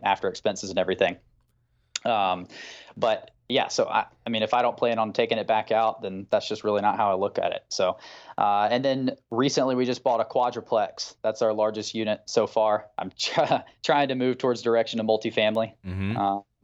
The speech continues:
Speaker 1: I, I really, my wife and I really like the duplex, um, and the cash flow that it brings. And, uh, we're like, "Hey, you know, if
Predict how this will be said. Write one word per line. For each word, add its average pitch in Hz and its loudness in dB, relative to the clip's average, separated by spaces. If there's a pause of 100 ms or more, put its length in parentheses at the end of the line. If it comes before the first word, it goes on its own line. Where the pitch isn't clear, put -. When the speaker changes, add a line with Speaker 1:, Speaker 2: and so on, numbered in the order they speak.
(120)
Speaker 1:
I, 107 2
I 107 2
really, 110 0
my 107 2
wife 107 0
and 110 0
I 110 2
really 104 0
like 104 2
the 101 -12
duplex, 98 -2 (420)
um, 92 2
and 95 0
the 92 -4
cash 101 0
flow 101 2
that 98 0
it 92 -2
brings. 104 -2 (320)
And, 95 0
uh, 95 2
we're 95 2
like, 90 0
"Hey, 147 2
you 92 -6
know, 95 -4 (360)
if 90 -10